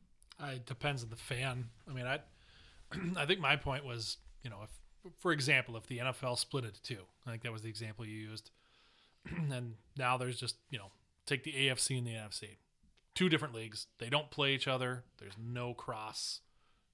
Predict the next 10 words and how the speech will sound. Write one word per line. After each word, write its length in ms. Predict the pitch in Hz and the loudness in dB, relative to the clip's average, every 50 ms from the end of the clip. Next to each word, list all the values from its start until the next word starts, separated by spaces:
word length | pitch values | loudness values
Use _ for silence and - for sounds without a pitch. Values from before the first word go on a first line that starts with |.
| _ _ | _ _
cross 260 | - 156 131 131 - | 4 4 6 6 4
competition. 720 | - - 127 120 - 117 - 127 117 - - 117 113 113 113 - _ _ _ _ _ _ _ _ _ _ - - _ - | 0 -2 -2 -2 -4 -6 -6 -6 -4 -4 -4 -4 -6 -8 -10 -14 _ _ _ _ _ _ _ _ _ _ -20 -20 _ -10
The 80 | - | -8
two 180 | 120 - 156 143 | -2 0 2 2
champions 480 | - - 135 127 120 - 123 117 113 107 | 4 6 4 4 4 0 -4 -4 -6 -6
don't 180 | 117 113 110 | -8 -8 -8
play 160 | - - 120 | -10 -10 -10
at 120 | 107 104 - | -10 -10 -12
the 100 | 117 95 | -12 -14
end, 120 | - - | -14 -16